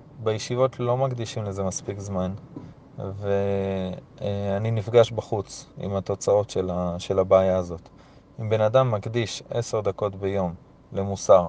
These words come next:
ועשר דקות ביום לאמונה, השם ירחם על הבן אדם שהוא יוצא מהישיבה. השם ירחם על האישיות שלו. מינימום חצי שעה של אמונה, ואפילו שעה ושעה וחצי ביום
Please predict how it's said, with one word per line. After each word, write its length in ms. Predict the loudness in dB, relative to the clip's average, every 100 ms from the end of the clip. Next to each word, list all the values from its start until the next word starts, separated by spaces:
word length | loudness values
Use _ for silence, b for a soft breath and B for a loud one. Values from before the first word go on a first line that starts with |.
| -4 -8
ועשר 380 | -4 -4 -4 -4
דקות 340 | -4 -4 -4
ביום 340 | -4 -4 -4
לאמונה, 640 | -4 -4 -4 -4 -2 -2 -4 -10 b b b b _
השם 440 | -10 -6 -4 -2 -2
ירחם 560 | 0 0 2 2 2 0
על 160 | -2 0
הבן 220 | 0 0
אדם 320 | 4 4 4
שהוא 200 | 0 -2
יוצא 240 | -2 0 0
מהישיבה. 520 | -2 -4 -4 -4 -4 -6 -20 -14 -12
השם 260 | -4 0
ירחם 440 | 2 2 2 0 0
על 100 | 0
האישיות 400 | -2 -6 -8 -6
שלו. 240 | -4 -6 -8 -18 B B B B B -2
מינימום 500 | 0 2 4 4 4
חצי 360 | 2 0 0
שעה 260 | 0 0 0
של 180 | 0 -2
אמונה, 420 | -2 -2 0 0 -2 -10 -4
ואפילו 520 | -2 -2 -2 -4 -2
שעה 420 | -2 2 4 4 2 -4
ושעה 420 | -2 4 4 4
וחצי 420 | 0 -2 -2 -4
ביום 460 | -2 0 2 2